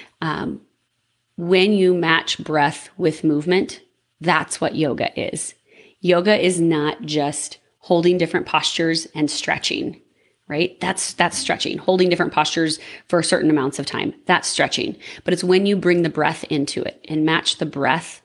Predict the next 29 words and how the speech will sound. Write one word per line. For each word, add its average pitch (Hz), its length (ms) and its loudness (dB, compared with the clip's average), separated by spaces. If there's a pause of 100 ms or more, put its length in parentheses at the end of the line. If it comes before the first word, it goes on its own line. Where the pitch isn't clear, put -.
(280)
with 185 320 0
the 156 60 2
movement 147 560 -2 (340)
that 143 140 2
it - 80 -4
becomes 170 340 0
yoga, 269 400 2 (180)
and 156 120 0
it - 80 -10
becomes 151 480 0 (320)
a 185 40 0
sequence, - 680 -2 (100)
a 170 80 2
yoga 185 360 2
sequence, - 640 -4 (340)
um, 151 300 -8 (420)
that 165 160 2
can 180 140 0
create 160 260 2
a 160 40 -4
certain 156 260 -2
feeling 233 300 4
in 147 80 2
your 139 80 -4
body. - 340 -6 (240)
So 170 340 -2 (1600)
your 190 160 2
body 180 380 2
positions 156 800 -4